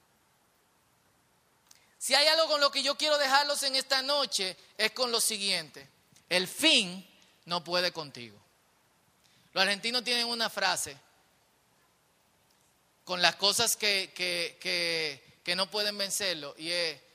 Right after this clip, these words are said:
"El fin no me puede. No puede conmigo".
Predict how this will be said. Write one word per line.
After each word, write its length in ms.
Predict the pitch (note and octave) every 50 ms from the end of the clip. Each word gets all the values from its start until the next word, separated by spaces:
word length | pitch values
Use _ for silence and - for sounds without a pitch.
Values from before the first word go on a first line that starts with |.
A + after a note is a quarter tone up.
| _ -
"El 120 | D#3+ E3+
fin 240 | - - F#3 F#3+ F#3+
no 120 | F#3+ G3
me 140 | F#3+ F#3 E3+
puede. 460 | - - D#3 D3 C#3 C3 A#2 A2 A2 - _ _ _ _ _ _ _ _ _ _ _ _ _ _ _ _ _ _ _ _ _ _ _ _ _ _ _ _ _ _ _ _ _ _ _ _ _ _ _ _ _ _ _ _ _ _ _ _ _ _ _ _ _ _ _ _ _ _ _ _ _ _ _ _ _ _ _ _ _ _ _ -
No 180 | D3 E3 F3
puede 260 | D3 F3 F#3 F3+ E3+ D#3+
conmigo". 400 | D3+ D3 C#3 C3+ B2+ A#2+ A2